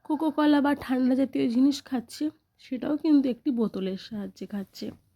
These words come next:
এরপরে থিমটা দেখানো হচ্ছে কিছু ছেলেরা যেখানে তারা ড্রিঙ্কসের বোতল নিয়ে আছে, ওয়াইন শপ, তার সঙ্গে চাউমিন বা এই যে সেটাও কিন্তু খাচ্ছে বোতলে।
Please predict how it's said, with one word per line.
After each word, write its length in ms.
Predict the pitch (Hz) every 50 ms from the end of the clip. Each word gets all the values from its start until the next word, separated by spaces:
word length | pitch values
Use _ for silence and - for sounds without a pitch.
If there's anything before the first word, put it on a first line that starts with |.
| _ _ - - - - _ _ _ _ -
এরপরে 360 | 262 294 285 - 370 381 415 403
থিমটা 380 | - - 311 294 254 233 247 233
দেখানো 360 | 220 226 208 - 226 240 240 226
হচ্ছে 320 | 220 208 - - - - 302 339 370 - _ - - - - - - _
কিছু 240 | - 320 302 254 269 277
ছেলেরা 500 | 269 - - 233 220 240 254 220 233 285 370 - - _ _ _ _ -
যেখানে 380 | 202 240 226 233 240 247 247
তারা 240 | 233 240 240 262 311 381 - _ _ _ _ _ _ _ -
ড্রিঙ্কসের 580 | 214 208 247 294 339 370 359 339 - 320 277 247
বোতল 360 | 214 226 220 208 - 220 214 214 208
নিয়ে 180 | 214 214 208
আছে, 300 | 208 202 180 - - 208
ওয়াইন 360 | 202 214 226 240 247 294 320 320
শপ, 260 | 277 - - 226 - - _ _ -
তার 120 | 247 233
সঙ্গে 340 | 226 - - 247 240 240 233
চাউমিন 460 | 226 - 247 226 220 220 240 285 339 381 - _ _ _ _ _ _ _ _ -
বা 80 | 262 285
এই 140 | 285 294 285
যে 120 | 302 359 415 - _ - - _ _ _ _ _ _
সেটাও 320 | - 269 254 - 311 370 311
কিন্তু 260 | - 302 262 247 262
খাচ্ছে 400 | 254 226 226 202 - - - - 311 370 - _ _ _ _ _
বোতলে। 500 | 240 226 214 233 226 226 214 185 185 185